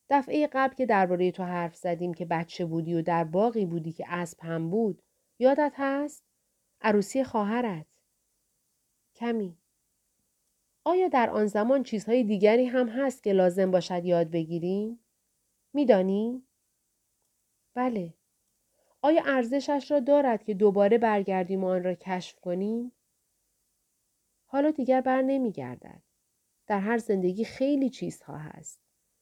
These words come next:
خیلی چیزها هست که باید به پایان برسانیم. در هر زندگی،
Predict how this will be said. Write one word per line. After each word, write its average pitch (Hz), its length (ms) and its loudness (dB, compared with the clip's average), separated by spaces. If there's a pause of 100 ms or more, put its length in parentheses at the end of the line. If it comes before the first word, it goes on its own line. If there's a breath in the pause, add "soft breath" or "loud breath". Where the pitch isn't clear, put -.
(140)
خیلی 311 360 2
چیزها 214 380 -4
هست 190 300 -4
که 185 80 -2
باید 175 280 4
به 175 100 2
پایان 165 420 0
برسانیم. - 720 -6 (480)
در 214 140 -2
هر 277 280 -6
زندگی، 202 760 0